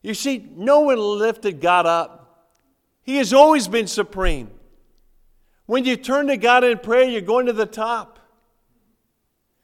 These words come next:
No one gave God his position. Your position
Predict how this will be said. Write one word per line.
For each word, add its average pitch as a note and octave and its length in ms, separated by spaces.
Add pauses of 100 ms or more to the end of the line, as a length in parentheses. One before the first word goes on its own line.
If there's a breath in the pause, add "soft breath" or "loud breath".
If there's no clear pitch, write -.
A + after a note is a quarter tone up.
(160)
No C4 200
one D4+ 180
gave B3 300
God A#3+ 260
his A#3 220
position. G#3 600 (260 soft breath)
Your C4 320
position G3 920